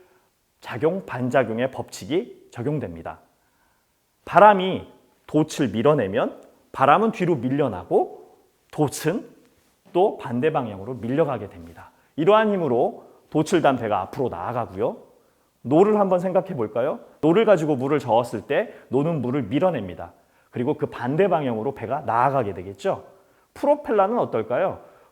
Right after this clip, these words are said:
프로펠러가 막 회전을 하면서 선박의 뒤로 물을 밀어내면서 선박은 앞으로 나아가게 되는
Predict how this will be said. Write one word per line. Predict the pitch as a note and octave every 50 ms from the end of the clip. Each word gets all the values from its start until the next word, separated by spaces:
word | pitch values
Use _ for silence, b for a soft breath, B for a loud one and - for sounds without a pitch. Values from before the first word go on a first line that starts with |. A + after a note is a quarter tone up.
| B B
프로펠러가 | - F#3 G3 F#3+ G3 - C#3+ C#3+ C#3 D3 D3
막 | B2 A2+ A2+ B2+ C3+ C3+ - -
회전을 | G#3 F3+ G#3 G3+ G3 F#3+ F#3
하면서 | F3+ D#3+ D3 C#3+ C#3 C#3+ D#3 F3+ G#3 A#3 B B B B B B
선박의 | - F#3+ F3 E3+ E3 F3 E3+ E3+ F3 E3+ -
뒤로 | - - G#3+ G#3 G#3 D#3+ A#2 - - - - -
물을 | - C3+ E3 F3+ G#3+ F3+
밀어내면서 | A2+ A2+ D3 F3+ G#3+ G#3 E3 B2+ A#2+ A#2 A#2 B2 G3 G3+
선박은 | G#3 G#3 G3+ F#3+ E3 C3 A#2+ D#3 G#3+ B3 B3 B B B B
앞으로 | B G2 B2 C3+ - - - A#2 G#2+ A#2 E3 F3 - - -
나아가게 | G2+ G2+ G#2 B2 C#3 D#3 D3 A#2 B2 G#2 G2 A2 A2
되는 | A2 A2 F#2+ F#2+ G2+ F#2 D#2+